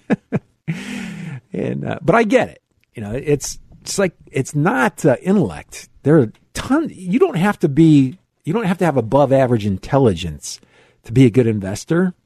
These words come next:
but you do have to have above average knowledge so that you feel comfortable when the market's dropping. Because if you're not comfortable when the market's dropping and you're panicking and selling,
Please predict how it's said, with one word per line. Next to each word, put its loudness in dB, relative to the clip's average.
but 2
you -2
do 6
have 6
to 2
have 4
above 4
average 4
knowledge 2
so 0
that 2
you 6
feel 4
comfortable -4
when 4
the 4
market's 2
dropping. 0
Because -6
if -4
you're 4
not 0
comfortable 2
when 4
the 4
market's 0
dropping -4
and 2
you're 4
panicking 2
and 0
selling, 2